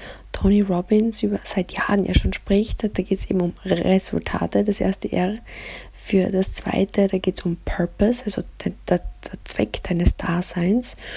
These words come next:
Und das M steht für Massive Action Plan. Und diese Kombination, also dieses ergebnisorientierte, mm, zweckgeladene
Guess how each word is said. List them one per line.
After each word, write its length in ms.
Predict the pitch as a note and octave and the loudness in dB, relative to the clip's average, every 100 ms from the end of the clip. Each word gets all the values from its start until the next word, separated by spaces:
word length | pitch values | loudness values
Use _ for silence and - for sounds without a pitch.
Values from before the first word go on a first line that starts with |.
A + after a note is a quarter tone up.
| - - - - - | -14 -16 -18 -20 2
Und 420 | G3+ G3 - - | 4 6 2 -2
das 160 | G3 - | -2 2
M 320 | F#3 F3+ G#3+ - | 2 4 2 0
steht 260 | - F#3+ | -2 -2
für 140 | - F#3 | 0 0
Massive 800 | F3 F3+ G#3 G#3 - F#3 - - | 2 0 0 0 0 0 -4 -4
Action 460 | G3 G3 - - F3+ | -4 -2 -2 -2 -4
Plan. 520 | - - E3 E3+ F3 - - - - - - | -6 -4 -2 -2 -6 -12 -16 -16 -16 -18 -2
Und 540 | F#3+ F3+ F3+ - - - | 2 4 2 -4 -2 2
diese 200 | G#3 A3 | 4 2
Kombination, 920 | - F#3 F#3 F3+ F3 - G3+ G#3+ G3+ | 2 2 4 2 -2 0 2 4 2
also 180 | F#3 - | 0 0
dieses 480 | F#3 F#3+ F#3 - - - - - - | 0 2 2 -2 -10 -16 -18 -18 -4
ergebnisorientierte, 2250 | - - G3 A3 - G3+ F#3+ - - - - G3 - F#3 F3+ F#3 F3+ F3+ F3+ - D#3+ F3+ F#3 - - - - - - - - - - - | -2 2 2 2 0 2 2 0 -4 -8 -2 4 4 4 0 0 2 2 2 -2 0 -2 -6 -18 -20 -20 -20 -20 -20 -20 -20 -20 -4 2
mm, 360 | F3+ F3 E3+ F3+ - - - - - - - - | 4 4 2 -2 -10 -14 -10 -10 -10 -20 -20 -10
zweckgeladene 1700 | - - C4 - - - - - F#3 F3 F3 F3+ F3+ - F3+ F#3 | -4 0 0 0 -10 -12 -18 0 2 4 2 2 0 0 2 2